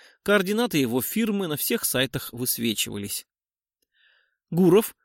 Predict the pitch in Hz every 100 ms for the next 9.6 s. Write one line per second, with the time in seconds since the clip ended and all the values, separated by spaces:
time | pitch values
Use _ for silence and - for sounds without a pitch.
0 | - 202 - 233 233 - 170 175 175 156
1 | 175 156 147 - 117 120 - - 233 -
2 | - 180 226 202 156 156 147 151 175 190
3 | 175 - 123 - 208 202 202 180 170 -
4 | - 269 240 196 120 - 107 101 101 -
5 | _ _ _ _ _ _ _ - 120 139
6 | 127 120 120 - 180 226 - _ _ -
7 | 240 240 - 226 220 220 208 185 143 143
8 | - 175 170 - 131 117 123 - - 123
9 | - 214 202 - 170